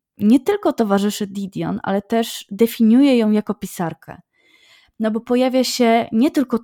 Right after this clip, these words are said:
tu, tu, czyli mam na myśli, e, tę książkę, o której dzisiaj rozmawiamy, Dryfując do Betlejem,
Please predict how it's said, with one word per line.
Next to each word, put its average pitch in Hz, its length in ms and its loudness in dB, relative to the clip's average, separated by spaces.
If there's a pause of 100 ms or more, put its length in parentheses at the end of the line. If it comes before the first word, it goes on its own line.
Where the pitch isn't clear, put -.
tu, 190 460 0
tu, 233 240 -2
czyli 190 200 -10
mam 190 180 -6
na 180 100 -6
myśli, 180 600 -8
e, 180 300 -10
tę - 80 -14
książkę, 196 440 -6
o 170 60 -10
której 175 240 -10
dzisiaj 180 240 -8
rozmawiamy, 170 640 -6
Dryfując 165 540 -8
do 165 80 -6
Betlejem, 165 680 -8